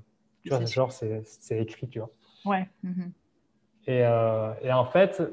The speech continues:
Speaker 1: tu vois, et je me dis, tout, tout en fait devait m'amener à ce que, à ma, à ce que je me lance, euh, à mon compte, parce que le fait de partir à Malte, le fait d'être au chômage m'a fait partir à Malte. Malte m'a fait grandir en termes de, de, sur customer service,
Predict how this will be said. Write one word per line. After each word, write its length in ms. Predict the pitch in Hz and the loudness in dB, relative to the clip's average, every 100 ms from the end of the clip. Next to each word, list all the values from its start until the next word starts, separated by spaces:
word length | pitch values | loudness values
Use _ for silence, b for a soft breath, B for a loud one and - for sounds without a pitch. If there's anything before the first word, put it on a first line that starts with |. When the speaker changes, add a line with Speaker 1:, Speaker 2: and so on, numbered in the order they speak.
| - - | -8 -6
Speaker 1:
tu 80 | 156 | 2
vois, 100 | 165 - - - 135 | 2 2 -10 -10 -6
et 100 | 120 | -2
je 100 | 143 | 0
me 60 | |
dis, 180 | 147 170 | 0 -2
tout, 300 | - 180 165 - | -4 -4 -4 -6
tout 140 | - 180 | -2 0
en 80 | |
fait 220 | 143 165 165 | 2 0 0
devait 840 | 131 131 135 135 135 123 147 156 | -4 -4 -8 -8 -6 -2 2 4
m'amener 300 | 151 139 143 | 4 2 2
à 80 | 131 | 2
ce 120 | 123 | -2
que, 120 | - | -8
à 120 | 120 120 | -4 -2
ma, 380 | 113 113 - - - 240 - - - _ - - _ _ - | 0 -4 -8 -18 -20 -20 -20 -20 -20 _ -20 -20 _ _ -4
à 120 | 127 | -4
ce 80 | - | -2
que 80 | |
je 100 | 120 123 | -2 2
me 60 | |
lance, 260 | 123 123 - | 2 2 0
euh, 360 | 117 110 107 110 | 0 0 -2 -4
à 80 | 120 | -4
mon 140 | 120 117 | -4 -2
compte, 380 | 131 123 - _ | -2 -4 -6 _
parce 200 | 117 - | -10 -8
que 420 | - 113 113 110 107 107 - - | -6 -4 -2 -4 -6 -10 -16 -18
le 160 | 120 127 | -8 -8
fait 200 | 123 143 | -2 -2
de 100 | 131 | -2
partir 440 | 120 123 - 131 | -2 -4 -2 0
à 80 | 120 | 2
Malte, 340 | 123 139 147 135 | 2 2 0 0
le 80 | 135 | 0
fait 140 | 175 | 4
d'être 180 | 160 160 | 2 2
au 60 | |
chômage 300 | 139 143 143 | -4 0 2
m'a 100 | 127 | 0
fait 120 | 110 123 | -4 -4
partir 320 | 127 - 123 | -4 -2 -2
à 60 | |
Malte. 320 | 120 135 147 - - _ - - - | 0 0 -2 -6 -20 _ -20 -20 -6
Malte 280 | 143 147 139 | 0 0 0
m'a 160 | 127 | 0
fait 160 | 120 127 | 0 2
grandir 440 | 120 139 139 147 | 2 4 4 4
en 80 | 131 | 4
termes 260 | 123 123 120 | 2 2 2
de, 300 | 113 113 110 | 2 0 0
de, 220 | 110 110 - - - | -2 -4 -6 -20 -6
sur 200 | - 117 | 0 4
customer 380 | 131 - 131 | 4 4 4
service, 480 | 120 120 123 120 - | 2 2 0 -2 -10